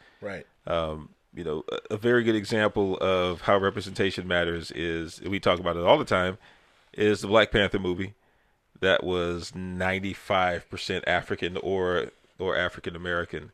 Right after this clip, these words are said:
Speaker 1: Right.
Speaker 2: And you can see how having that sensibility made for a film that, that, that genuinely, it had crossover appeal, but it genuinely felt black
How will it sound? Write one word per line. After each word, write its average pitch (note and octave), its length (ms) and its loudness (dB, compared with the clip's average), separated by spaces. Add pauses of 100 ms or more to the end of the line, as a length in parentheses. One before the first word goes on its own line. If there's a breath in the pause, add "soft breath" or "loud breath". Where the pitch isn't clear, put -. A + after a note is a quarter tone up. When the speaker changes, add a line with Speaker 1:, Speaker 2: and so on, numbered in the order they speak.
(180 soft breath)
Speaker 1:
Right. F2 300 -8 (100)
Speaker 2:
And G2 160 -4
you G2 140 -6
can F#2+ 160 -8
see G#2 580 -4 (360)
how E2+ 600 0 (840)
having A#2 340 8
that G#2+ 160 4
sensibility G2 640 -2
made G2 500 0
for F#2 540 0
a F#2 80 -4
film F2+ 540 -2
that, E2 240 0 (100)
that, G2 180 -2 (180)
that F#2+ 220 -2
genuinely, G2+ 840 0 (800)
it G#2+ 100 4
had C3+ 140 10
crossover A#2 500 8
appeal, A2+ 280 4
but G2 120 2
it F#2 80 -4
genuinely G2+ 500 2
felt G2+ 380 4
black F#2 480 -4